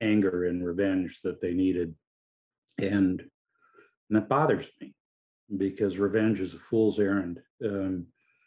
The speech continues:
first of all, <laughs> I think there are some moral issues when being vengeful, and, uh, it takes away focus from the real objectives. I contrast our response to September eleventh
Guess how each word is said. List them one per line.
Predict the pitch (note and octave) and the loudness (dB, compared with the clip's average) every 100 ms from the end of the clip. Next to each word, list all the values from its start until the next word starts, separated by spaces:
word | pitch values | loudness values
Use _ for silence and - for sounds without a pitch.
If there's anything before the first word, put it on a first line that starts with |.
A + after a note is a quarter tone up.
| _ _ - | _ _ 0
first | G#2+ - | 0 2
of | G#2+ | 4
all, | G2+ | 4
<laughs> | |
I | - | 4
think | C#3 B2+ | 2 4
there | G#2+ | 4
are | G#2 | 4
some | - G#2 | 2 2
moral | G#2 G#2+ G2+ | 4 4 4
issues | G2+ G2 G#2 G2 - | 0 0 -4 -4 -6
when | F#2+ F2+ - _ _ G2+ | -6 -6 -10 _ _ -4
being | G2 F#2+ | 2 2
vengeful, | F#2 G2 G2+ A#2 G2+ - _ - - - _ - | 2 2 2 2 0 -6 _ -20 -20 -20 _ -2
and, | A2 G#2 G#2 F#2+ - - A#2+ | 2 4 4 2 -2 -10 -4
uh, | G2+ F#2+ F#2 G#2+ - | -2 0 -2 -4 0
it | A#2 - | -2 0
takes | C#3 C#3 - | 2 2 2
away | A#2 A#2 | 2 2
focus | G#2+ A#2 A2 G#2 - | 2 0 2 -2 -4
from | - G2 F#2 F2+ - | -6 -4 -4 -8 -6
the | |
real | F#2 A2 A2+ G2 | 0 2 4 2
objectives. | F2+ F#2 F2 - D#2 D2 - _ _ - - - - | 0 -4 -4 -6 -14 -16 -18 _ _ -20 -20 -12 0
I | C3+ | 0
contrast | C3+ E3 F3+ - D3 A#2+ - | 2 2 2 2 4 4 4
our | G#2+ | 4
response | G#2 G2+ - A#2+ A2+ - | 4 0 -2 0 0 -4
to | - | -6
September | - G#2 - A2+ G#2+ G2 | -2 -2 -2 0 2 2
eleventh | F#2 F#2+ F#2 F#2+ F2 | 0 -2 -2 -4 -8